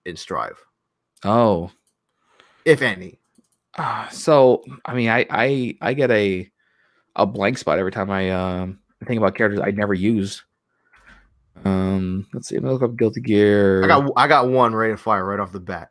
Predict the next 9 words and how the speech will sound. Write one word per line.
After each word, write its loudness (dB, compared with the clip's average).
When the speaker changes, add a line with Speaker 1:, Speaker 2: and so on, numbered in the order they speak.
Speaker 1:
Bedman. -6
<laughs> -20
Speaker 2:
Oh, 4
yeah, 4
okay. 0
Yes. -4
I, 2
no 4
one, 2